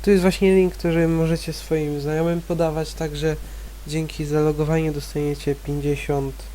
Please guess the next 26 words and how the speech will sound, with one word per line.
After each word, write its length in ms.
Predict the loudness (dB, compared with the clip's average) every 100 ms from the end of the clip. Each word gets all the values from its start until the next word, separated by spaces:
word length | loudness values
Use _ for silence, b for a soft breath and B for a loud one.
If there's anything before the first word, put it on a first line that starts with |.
| -10 -8
tych 180 | -6
zenów. 420 | 0 0 2 -2 -4 -12 -18 -20 _ -6
Ja, 160 | -6 -4
o, 160 | -6 -8
tutaj 160 | -10 -8
widzicie, 340 | -8 -10 -8
mam 160 | -6 -6
sto 140 | -8
czterdzieści. 680 | -6 -4 -2 -2 -2 0 0 0 -14 -14 -14 B B B B
I 40 |
teraz 360 | 4 8 8 6
tak. 300 | 0 -2 -6 -14 B B B B
Za 100 | -4
każdą 320 | 0 0 2
wygraną 400 | 2 4 4 2
dostajecie 540 | 0 -2 0 0 0 -2
dziesięć 440 | 2 4 4 4
zenów. 340 | 4 4 2 -4 -12 -12 B B B B -4
Jeśli 240 | 0 4
uzbieracie 560 | 4 4 4 4 2 -2
ich 160 | -2 -4 4
tysiąc, 600 | 4 6 6 6 2 -4 -12 -12 -12 -4
tak 100 | -4
jak 120 | -2
tutaj 300 | -4 2 8
jest 340 | 8 8 2